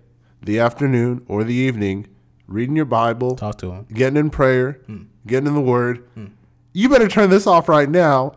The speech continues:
Speaker 1: and come back to it later, okay? 'Cause that's gonna be the most important thing. Have a conversation with the Lord today.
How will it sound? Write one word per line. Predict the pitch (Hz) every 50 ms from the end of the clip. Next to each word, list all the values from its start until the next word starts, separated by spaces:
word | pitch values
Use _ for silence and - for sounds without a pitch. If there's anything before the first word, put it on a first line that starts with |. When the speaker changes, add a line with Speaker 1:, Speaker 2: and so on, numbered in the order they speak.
| _ -
Speaker 1:
and | 147 160 165
come | - 196 190 185
back | 180 175 170 170
to | - 180 170 165
it | 165
later, | 165 180 175 147 123 107
okay? | 107 104 - 135 131 143 151
'Cause | - 160 139
that's | 139 165 170 170
gonna | 180 190 180 160
be | 151 156
the | 139 139
most | 135 139 139 139 139 143
important | 147 139 135 143 135 131 131 123 123
thing. | 131 127 110 95 - - _ _ _ _ _ _ _ _ _
Have | - 143 143 151 156
a | 151
conversation | - 160 151 143 143 135 - 147 139 131 - 139 135
with | 123 120
the | 127 127
Lord | 123 123 127 127 123 120 -
today. | 120 107 104 95 87 -